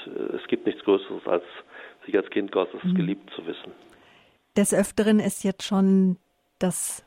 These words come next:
Speaker 2: Wort Sprachengebet, Sprachengesang gefallen.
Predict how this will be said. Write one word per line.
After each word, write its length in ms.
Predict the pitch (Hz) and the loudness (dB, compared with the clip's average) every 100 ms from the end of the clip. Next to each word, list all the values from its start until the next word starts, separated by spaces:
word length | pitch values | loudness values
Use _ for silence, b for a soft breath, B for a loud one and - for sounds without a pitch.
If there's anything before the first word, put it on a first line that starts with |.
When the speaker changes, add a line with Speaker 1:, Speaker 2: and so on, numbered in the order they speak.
| - | -8
Speaker 2:
Wort 480 | 185 175 180 185 - | 0 4 4 2 -6
Sprachengebet, 1080 | - - - 190 220 208 185 - 196 196 - | -10 -4 2 4 6 4 4 2 2 0 -4
Sprachengesang 1200 | - - 175 196 214 214 214 190 190 180 196 185 | -18 -4 0 2 4 4 4 2 2 2 2 0
gefallen. 800 | 208 - - 170 170 196 202 190 | -2 -2 0 4 6 6 6 2